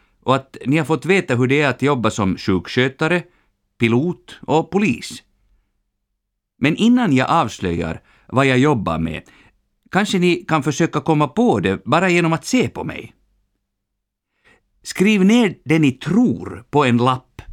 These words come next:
så samlar jag in dem. Ni får fem minuter på er att fundera först. Tack för era förslag.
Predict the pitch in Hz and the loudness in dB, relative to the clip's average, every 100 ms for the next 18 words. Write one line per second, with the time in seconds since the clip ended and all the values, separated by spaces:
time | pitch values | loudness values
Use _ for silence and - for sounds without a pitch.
0 | - 151 131 151 127 117 110 92 90 82 | -6 -4 0 2 4 2 0 -2 -6 -8
1 | - - _ _ _ _ _ _ _ _ | -16 -20 _ _ _ _ _ _ _ _
2 | _ _ _ _ _ _ 175 196 202 240 | _ _ _ _ _ _ 0 2 2 2
3 | 226 151 135 127 120 127 113 92 95 - | 4 4 2 0 -2 2 2 2 -2 -2
4 | 113 104 87 - 82 - - - _ _ | 0 0 -2 -8 -12 -14 -18 -20 _ _
5 | _ _ _ _ _ _ _ _ _ _ | _ _ _ _ _ _ _ _ _ _
6 | _ _ _ _ _ _ _ _ - 180 | _ _ _ _ _ _ _ _ -2 -2
7 | 190 - 117 107 101 107 95 110 98 - | 0 -2 0 0 0 -4 -2 0 0 -4